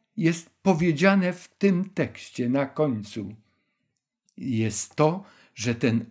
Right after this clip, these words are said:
ósmy idzie na zatracenie.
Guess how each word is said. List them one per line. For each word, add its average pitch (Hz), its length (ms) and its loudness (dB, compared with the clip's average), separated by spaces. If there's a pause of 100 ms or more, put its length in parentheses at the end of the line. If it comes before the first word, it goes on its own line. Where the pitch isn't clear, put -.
ósmy 151 540 0 (380)
idzie 139 400 4
na 117 500 0
zatracenie. 127 1300 -4